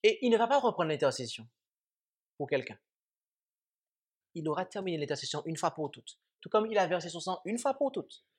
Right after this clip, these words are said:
Tout comme il est monté au ciel une fois pour toutes. Et qu'il est rentré dans le lieu très saint une fois pour toutes, mes amis. Lorsqu'il aura terminé l'intercession, ce sera une fois pour toutes. Après quoi, il viendra chercher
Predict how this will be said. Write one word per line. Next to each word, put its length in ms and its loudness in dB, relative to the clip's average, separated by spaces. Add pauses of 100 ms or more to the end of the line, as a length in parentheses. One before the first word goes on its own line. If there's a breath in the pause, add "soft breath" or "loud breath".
(160)
Tout 80 -20
comme 200 4
il 100 6
est 40 10
monté 320 2
au 100 2
ciel 360 -2
une 140 -2
fois 160 0
pour 180 0
toutes. 280 -10 (200)
Et 100 -6
qu'il 160 0
est 40 8
rentré 300 -2
dans 80 -2
le 60 -2
lieu 120 -2
très 180 -8
saint 260 -10
une 120 -10
fois 120 -6
pour 200 -4
toutes, 180 -8
mes 160 -10
amis. 180 -18 (1400)
Lorsqu'il 300 -8
aura 140 0
terminé 400 0
l'intercession, 680 -6 (340)
ce 100 -20
sera 480 -6
une 140 -8
fois 380 -6 (240)
pour 160 -8
toutes. 360 -14 (1200)
Après 240 -2
quoi, 380 0 (160)
il 100 -8
viendra 480 -6 (260)
chercher 520 -4